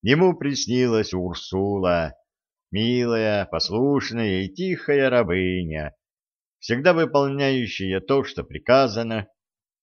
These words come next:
и никогда не повышающая голос. Она сидела рядом, голубоглазая и обнаженная, гладила его по щеке и говорила: «Ведьмин гриб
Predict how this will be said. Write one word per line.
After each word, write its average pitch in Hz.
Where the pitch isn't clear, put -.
и 117
никогда 139
не 90
повышающая 90
голос. 85
Она 123
сидела 104
рядом, 104
голубоглазая 101
и 95
обнаженная, 95
гладила 143
его 127
по 104
щеке 98
и 76
говорила: 82
«Ведьмин 101
гриб 95